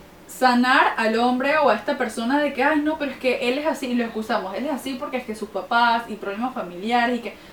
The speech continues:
Pero eso es perso-, eso es problema de, de él, él lo tiene que resolver. Hasta que él no lo quiera resolver, no va a resolverlo, él tiene que ir a terapia, él tiene que sanar, no eres tú.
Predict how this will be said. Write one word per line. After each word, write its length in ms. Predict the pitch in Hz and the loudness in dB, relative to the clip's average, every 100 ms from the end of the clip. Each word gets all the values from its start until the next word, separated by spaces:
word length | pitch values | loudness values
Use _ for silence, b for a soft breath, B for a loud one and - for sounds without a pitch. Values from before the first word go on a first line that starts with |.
| B B - - - - - | B B -20 -20 -20 -14 2
Pero 180 | 262 269 | 6 6
eso 140 | 349 | 4
es 60 | 349 | 2
perso-, 460 | 370 330 247 262 254 | 2 4 4 4 4
eso 160 | 254 | 0
es 60 | 339 | 2
problema 440 | 320 254 262 339 | 4 4 6 6
de, 140 | 269 196 | 6 4
de 240 | 220 254 | 0 2
él, 260 | 277 214 - | 0 0 0
él 160 | 247 285 | 2 2
lo 80 | 294 | 0
tiene 180 | 285 | -2
que 80 | 320 | -2
resolver. 340 | 247 214 226 - | -2 -2 0 -2
Hasta 240 | - 233 | -2 -2
que 100 | 240 | -2
él 80 | 277 | 0
no 60 | |
lo 120 | 302 294 | -2 0
quiera 160 | 247 277 | 0 0
resolver, 300 | 226 202 214 | 0 0 -2
no 200 | 196 190 | -2 0
va 180 | 208 - | 0 0
a 120 | 240 | -2
resolverlo, 600 | 226 214 196 185 185 - | -4 -4 -4 -2 -4 -4
él 160 | 233 | -6
tiene 200 | 233 190 | -6 -8
que 80 | 175 | -8
ir 60 | - | -10
a 80 | 175 | -6
terapia, 340 | 180 175 175 | -4 -2 -4
él 60 | - | -6
tiene 180 | 214 | -8
que 60 | 214 | -8
sanar, 240 | - 175 | -8 -6
no 160 | 214 214 | -4 -4
eres 180 | 190 - | -4 -6
tú. 200 | 190 | -8